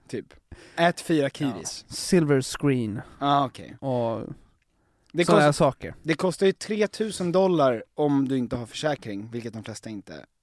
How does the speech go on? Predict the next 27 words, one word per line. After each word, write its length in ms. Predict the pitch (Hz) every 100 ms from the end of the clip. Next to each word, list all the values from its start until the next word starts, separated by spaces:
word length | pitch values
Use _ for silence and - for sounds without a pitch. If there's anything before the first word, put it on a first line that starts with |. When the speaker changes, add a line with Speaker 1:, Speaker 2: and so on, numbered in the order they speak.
| _
Speaker 1:
inte, 240 | - 98 -
de 220 | 85 87
flesta, 320 | - 92 -
vilket 200 | 110 120
många 260 | 123 113 110
inte 140 | 104
har, 220 | 110 107 73 _ _
om 240 | 165 156
du 80 | 143
ska 140 | 156 123
testa 300 | 127 - 131
dig 80 |
för 160 | 101 107
coronavirus. 680 | 101 110 92 110 80 - - _ _ _ - - _ _ _ _ _
Speaker 2:
Ja, 260 | 151 156 147 -
ja, 80 | 160
men, 160 | 165
eh, 760 | 147 156 147 147 143 139 135 131
men 280 | 151 151 143
i 160 | 147
U 120 | 151
S 140 | 143 -
A, 240 | 170 139 120 113
Trump 260 | - 175 139
sa 180 | - 87
ju 60 |
det. 160 | - -